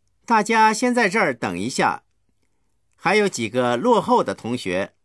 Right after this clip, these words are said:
好，大家都到齐了，前边儿有缆车站，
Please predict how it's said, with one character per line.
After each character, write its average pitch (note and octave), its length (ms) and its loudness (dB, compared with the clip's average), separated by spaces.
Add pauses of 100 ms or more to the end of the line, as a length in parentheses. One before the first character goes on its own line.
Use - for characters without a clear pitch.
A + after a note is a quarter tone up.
(1200)
好， B2 400 0 (720)
大 D#3+ 140 2
家 D#3+ 220 4
都 G3+ 180 -2
到 F#3 200 2
齐 A#2 240 -6
了， D#3+ 220 -4 (1040)
前 G#3 260 0
边 G#3 140 2
儿 F3 260 0 (140)
有 E3 180 -2
缆 G#2 240 0
车 G3 220 -4
站， F3+ 340 -2